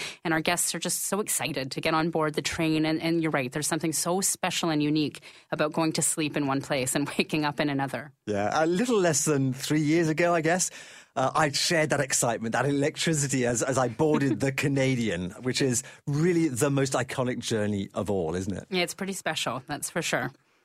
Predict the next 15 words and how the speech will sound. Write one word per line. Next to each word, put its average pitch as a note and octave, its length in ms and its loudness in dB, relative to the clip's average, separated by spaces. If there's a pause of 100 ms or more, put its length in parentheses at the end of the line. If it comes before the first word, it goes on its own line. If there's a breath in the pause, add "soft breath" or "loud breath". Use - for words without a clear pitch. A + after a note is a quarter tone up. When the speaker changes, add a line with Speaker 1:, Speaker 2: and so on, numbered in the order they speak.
(260 loud breath)
Speaker 2:
So E3+ 160 0
tell G3 300 2
us D#3+ 200 2
about A2 320 0
the G2 140 -4
route D#3 260 0
of A3 60 -4
the G3 80 0
Canadian D#3+ 600 2
and, C4+ 300 0
and G#3+ 140 0
how C3 100 0
long C3+ 120 -2
it - 100 -6
takes. - 400 -6